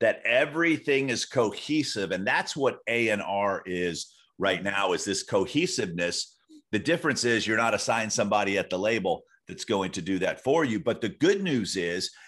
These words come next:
there are a, a lot of people,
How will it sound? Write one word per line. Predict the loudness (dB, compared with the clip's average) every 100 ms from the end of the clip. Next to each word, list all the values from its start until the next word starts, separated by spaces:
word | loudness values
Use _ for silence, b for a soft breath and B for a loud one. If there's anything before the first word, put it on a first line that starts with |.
| B
there | 0 4 4 4
are | 2 2 0
a, | -6 _ -2
a | 0
lot | 4 2 2
of | 0
people, | 0 -2 2 0 -2